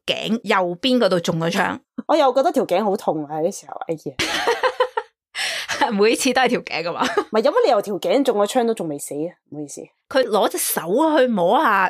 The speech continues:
Speaker 1: 條頸個子彈窿，你知血係會有個衝力喺度，要泵血上嚟㗎嘛？
Speaker 2: 啊。
Speaker 1: 佢每一次心跳嘅時候，條頸就會噴一條六寸長嘅血出嚟咯。
Speaker 2: <laughs> 但係佢個窿，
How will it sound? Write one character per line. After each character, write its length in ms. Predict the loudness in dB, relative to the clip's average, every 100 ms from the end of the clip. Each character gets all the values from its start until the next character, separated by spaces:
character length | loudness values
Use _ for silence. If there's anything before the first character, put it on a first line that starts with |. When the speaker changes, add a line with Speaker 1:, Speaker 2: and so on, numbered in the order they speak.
| -2
Speaker 1:
條 160 | -6 -4
頸 220 | 0 0
個 80 | 0
子 160 | -2
彈 220 | -4 -2
窿， 200 | -2 -4 -8 _
你 120 | -2
知 120 | 0
血 260 | 0 2 0
係 240 | 0 0 0
會 140 | 0
有 120 | 0 2
個 420 | 2 4 2 0
衝 280 | -4 -2 0
力 40 |
喺 180 | 0 0
度， 80 | 0
要 80 | 0
泵 280 | 2 2 2
血 120 | 0
上 160 | 0 -2
嚟 100 | -2 -2
㗎 60 | -2
嘛？ 80 | 0
Speaker 2:
啊。 300 | 0 -2 -6 _ _
Speaker 1:
佢 140 | 0 4
每 160 | 4
一 40 | 2
次 160 | -2 -6
心 320 | -2 -2 -2
跳 180 | -2 0
嘅 120 | 0
時 280 | -2 -4 -2
候， 140 | -2 0
條 160 | -2
頸 240 | 0 0 2
就 100 | 0
會 120 | 0
噴 200 | -2 -2
一 100 | -2
條 220 | -2 -4
六 180 | 0 -2 0
寸 280 | 0 2 2
長 180 | 0 -2 -2
嘅 120 | -2
血 100 | -2
出 160 | 0 0
嚟 120 | 0
咯。 80 | 0
Speaker 2:
<laughs> 580 | -2 -4 -20 _ _ 0
但 120 | 2
係 120 | 0 2
佢 160 | 0
個 100 | 4
窿， 100 | 4